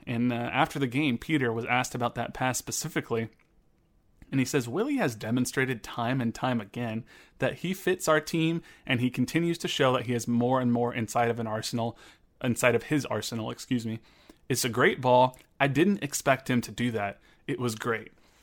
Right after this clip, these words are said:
It was, I thought Felipe had good composure and set it up really well. It was opportunistic. So, uh, even Peter, he was like, "Hey, I didn't expect him to do that. That was, that was a really great decision, a really great play there."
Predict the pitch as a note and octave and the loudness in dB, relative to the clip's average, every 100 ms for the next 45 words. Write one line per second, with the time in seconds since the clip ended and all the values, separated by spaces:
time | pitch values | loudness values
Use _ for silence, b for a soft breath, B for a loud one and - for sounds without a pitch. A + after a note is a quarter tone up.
0 | b C#3 - B2 A2+ - A2 C#3 - C#3 | b -4 -2 -2 -2 -4 2 4 4 4
1 | C3+ C#3+ B2 A#2+ C3+ C3+ C#3 B2 A#2+ B2+ | 4 4 2 2 0 0 2 4 4 2
2 | A#2+ - C3 A#2+ A#2 A#2+ A#2+ A#2+ A#2 A#2+ | -2 2 4 4 2 2 2 4 4 4
3 | C#3 C3+ A#2+ A#2+ A2+ A#2+ - A#2+ A#2 - | 2 0 -2 -2 -2 -2 -4 -4 -4 -6
4 | G#2 - _ _ _ _ _ _ b b | -10 -14 _ _ _ _ _ _ b b
5 | b - - C3 A#2+ A#2 B B B - | b -4 2 6 6 4 B B B -8
6 | G#2+ G#2+ G#2+ - _ _ _ _ D#3 G3+ | -6 -4 -4 -6 _ _ _ _ 0 2
7 | - F#3 E3+ A#2+ C#3+ C#3 C3+ - A#3 G3+ | 2 2 2 2 2 2 0 -4 -2 0
8 | C4 A3+ - - - - _ - D#3+ D3+ | 0 -2 -2 -4 -6 -8 _ -6 -4 -2
9 | C3+ - A2+ C3+ E3+ A#2+ B2+ D3+ E3 C3+ | -4 -8 -4 -2 0 -2 0 0 0 -2
10 | - B B - D#3 A#2 A#2 C#3 C#3 A#2+ | -6 B B -8 -4 -2 2 2 2 0
11 | A#2 A#2 A#2+ D3 A#2 - C#3 C3 A2+ A2+ | -2 -4 -4 -6 -6 0 0 0 0 0
12 | C3 B2 A#2+ - - C#3+ B2 A#2 | 0 0 -2 0 2 4 4 0